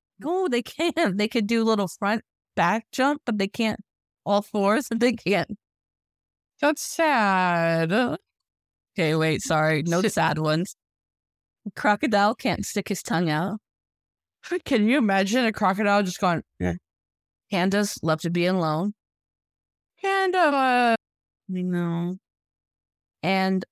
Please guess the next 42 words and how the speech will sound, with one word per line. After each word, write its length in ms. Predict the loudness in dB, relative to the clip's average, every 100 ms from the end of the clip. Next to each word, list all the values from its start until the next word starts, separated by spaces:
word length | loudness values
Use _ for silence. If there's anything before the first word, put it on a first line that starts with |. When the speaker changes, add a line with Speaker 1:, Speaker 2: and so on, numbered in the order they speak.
| _ -2
Speaker 1:
horses 340 | 0 0 0
are 100 | 0
capable 460 | 0 -2 0 0 0
of 80 | -2
seeing 400 | -4 -2 0 0
nearly 280 | 0 0
three 240 | -2 -2 0
hundred 260 | 0 -2
and 100 | -4
sixty 320 | -4 -4 -2 -4
degrees 400 | -2 -2 0 -2
at 100 | -2
one 180 | -2 -2
time. 260 | -2 -2 -2 -4
<laughs> 120 | -6 _ _ _ _ -4
Speaker 2:
Oh 100 | -2 0
my 160 | 0 -2 _ _ _ -4
God. 460 | 2 4 4 4 0 -2
They're 340 | -4 0 0 -2 -8 _ -20 _ _ -2 2
just 160 | 2 2
Speaker 1:
Like, 200 | 2 2
Speaker 2:
like, 280 | 0 2
Speaker 1:
like, 300 | 2 2 -4 -8 -2
oh 100 | 2
my 160 | 2
gosh, 280 | 4 0 2
that 180 | 0 0
means 140 | -2 -4
that 120 | -4 -2
they 160 | -2
can 220 | 0 -2 -2
see 460 | -2 0 2 2
you 360 | 2 2 2 0
sitting 460 | -4 -2 0 0
on 240 | 0 0 0
them, 220 | -2 0
behind 480 | 0 2 2 2 2
them. 320 | 2 2 2
<laughs> 40 | 0
Like, 300 | 0 -2 -6 _ _ _ _ _ _ _ _ _ -14 -4
they're 160 | 0 0
like, 220 | 0